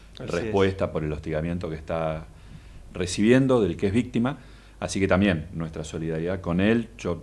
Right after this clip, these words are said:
Speaker 2: me puse a disposición también para lo que podíamos, eh, colaborar. Eh, respecto de qué herramientas, bueno, yo creo que esta participación decidida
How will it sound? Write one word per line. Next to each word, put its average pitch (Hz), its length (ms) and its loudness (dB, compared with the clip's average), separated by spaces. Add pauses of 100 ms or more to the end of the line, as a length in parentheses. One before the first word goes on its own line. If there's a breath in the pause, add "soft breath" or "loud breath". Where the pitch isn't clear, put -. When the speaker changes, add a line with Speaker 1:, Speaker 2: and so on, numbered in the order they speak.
(100)
Speaker 2:
me 82 140 -6
puse 101 280 -4
a - 20 2
disposición 92 640 -4
también 85 420 -4 (760 loud breath)
para 80 140 -4
lo 80 100 -2
que 78 100 -6
podíamos, 82 680 -4
eh, 78 220 -10
colaborar. 85 500 0 (720 loud breath)
Eh, 98 680 6
respecto 117 600 4
de 101 140 4
qué 131 120 0
herramientas, 104 720 2
bueno, 107 280 2
yo 123 240 -4
creo 135 340 2
que 80 640 -4 (480)
esta 98 400 -4
participación 87 1400 -4
decidida 87 800 0